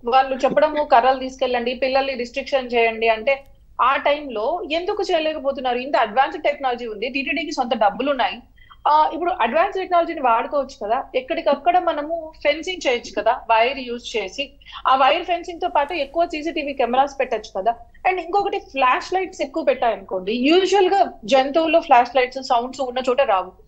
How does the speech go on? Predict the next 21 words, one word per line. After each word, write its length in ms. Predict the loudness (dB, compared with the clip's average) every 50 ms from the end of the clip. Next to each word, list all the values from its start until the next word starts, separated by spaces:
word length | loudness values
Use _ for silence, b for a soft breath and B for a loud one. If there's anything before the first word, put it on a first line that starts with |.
| b b b -12 -6
ఇటువంటి 400 | -2 0 2 2 2 0 0 0
టెక్నాలజీని 720 | 0 -2 -2 -2 -2 0 0 0 0 0 -2 -2 -4 -4
వాడుకోకుండా 1080 | -4 0 2 2 2 2 0 -4 -6 -8 -8 -8 -8 -10 -4 0 2 2 2 2 -2 b b b b b b b -20 -18 -12
మీకు 240 | -6 -4 -4 -4 -2
కర్రలు 360 | 0 2 2 2 2 0 0
ఇస్తాము, 600 | -4 -12 -8 -4 -2 -2 -2 -2 -4 -8 -8 -8
timing 420 | -4 -2 0 0 0 -2 -4 -2 -2
restriction 480 | -4 -4 -4 -6 -4 -2 -2 0 2
పెడతాము 440 | 2 0 2 2 0 -2 0 0 -2
అంటే 380 | -4 -2 -2 -2 -2 -2 -6 -12 -20 -20 -20 -6 2 4
government 500 | 6 6 6 4 2 0 -2 -2 -2 -2 -2 -2
ప్రభుత్వానికి 720 | -2 -2 -2 -2 2 2 2 2 0 -4 -8 -6 -4 -2
ఎంత 340 | -2 -2 -2 -2 -4 -2 -2
చిత్తశుద్ధి 420 | -2 -4 -4 -4 -4 -4 -2 -2
ఉంది? 300 | -4 -2 -2 -4 -6 -6 -10 -16 -20 -12 _ -6
ఇప్పుడు 160 | -4 -2 0
మనం 240 | 2 2 2 4 4
ఒకవైపు 460 | 2 4 4 4 4 4 2 -2 -6
చూసామనుకోండి, 640 | -4 -2 -2 -2 0 -2 -4 -6 -6 -8 -8 -6 -4
North 300 | -2 0 0 0 -2 -4
ఇండియాలో 360 | -4 -2 -2 0 0 -2